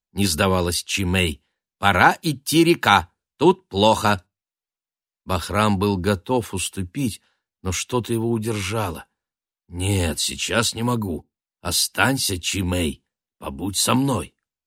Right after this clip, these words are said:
Ответа не было. Он потянулся к ее руке, но Чимэй вдруг пропала, и только занавески колыхнулись на распахнутом окне.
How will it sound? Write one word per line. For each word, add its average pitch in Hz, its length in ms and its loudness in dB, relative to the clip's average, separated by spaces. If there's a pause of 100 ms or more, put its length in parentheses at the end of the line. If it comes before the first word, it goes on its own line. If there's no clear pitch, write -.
(720)
Ответа 127 500 -2
не 147 260 0
было. 87 360 -2 (640)
Он 107 180 2
потянулся 117 760 0
к - 100 -16
ее 117 400 2
руке, 131 640 0 (340)
но 123 200 2
Чимэй 123 640 2
вдруг 110 420 -2
пропала, 101 760 -4 (420)
и 92 100 -12
только 117 360 0
занавески 113 880 2
колыхнулись 98 920 -2 (300)
на 95 140 -2
распахнутом 98 880 -2
окне. 98 480 -8